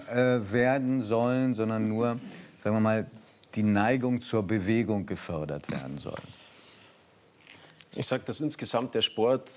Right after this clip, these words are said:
Speaker 2: oder der Stellenwert, den der Sport bei uns in der Gesellschaft hat, der,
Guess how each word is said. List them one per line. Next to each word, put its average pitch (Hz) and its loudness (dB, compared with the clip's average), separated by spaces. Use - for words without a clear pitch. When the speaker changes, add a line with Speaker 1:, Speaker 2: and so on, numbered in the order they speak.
Speaker 2:
oder 90 -2
der 107 2
Stellenwert, 127 2
den 110 0
der 107 2
Sport 120 0
bei 107 -2
uns 127 -4
in 117 -2
der 101 2
Gesellschaft 107 -2
hat, - -6
der, 95 0